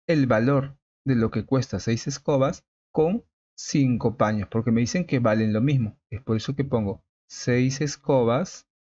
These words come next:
es equivalente, algunos pueden poner igual a cinco paños. Luego tenemos que dos paños valen treinta dólares. Dos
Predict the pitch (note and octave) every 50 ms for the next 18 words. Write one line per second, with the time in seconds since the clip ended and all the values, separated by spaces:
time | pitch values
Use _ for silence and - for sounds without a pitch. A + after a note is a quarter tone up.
0 | _ _ C#3+ C#3 C3+ C3+ C#3 - - - _ - C#3+ C3+ C#3 C#3 - - F#3+ F3+
1 | E3+ D#3 D3 B2+ B2 A#2+ A#2 A2+ A2+ A2+ - E3+ F#3 D#3+ C#3+ C3+ C3+ C3+ B2+ -
2 | - C3 B2+ C3 A#2+ A#2 A#2+ A2+ C3 C#3+ D3 D3+ C3 B2 A#2+ A#2 B2 D#3 A3 -
3 | - _ _ _ _ _ - C3 C3+ C#3+ C3+ - - - _ - - - - B2+
4 | A#2+ A2+ A2 G#2 - A2+ G#2+ - - C3+ C3 B2 A2+ A2 G#2 G2+ G2+ G#2 - -
5 | - - _ _ _ _ _ - A#2+ A#2+ A#2 B2 C#3 C#3 D3 C#3+ C3+ B2+ B2+ C3
6 | D3 C#3+ - - B2+ A2+ - - _ _ _ _ _ _ C#3 C3+ D3+ F3 F#3+ F3+
7 | D#3 C#3 - - _ - C3 A#2+ A2+ G#2+ G#2+ A2 A2+ B2 D3 F#3+ G#3+ - - -
8 | - _ _ _ _ _ - A2+ - C#3 C#3 C#3 C3 B2 B2+ C#3 E3 A3+ C4+ -
9 | - - _ _ _ _ B2 A#2 A2 G#2+ G#2 G#2 G2+ G#2 - A2+ A2+ C3 D#3+ E3
10 | C#3 A2+ F#2 F#2+ F#2+ - - - _ _ _ _ _ A#2+ A2+ A#2+ C3 C#3+ D3+ D3
11 | C#3 C3 C3+ - - -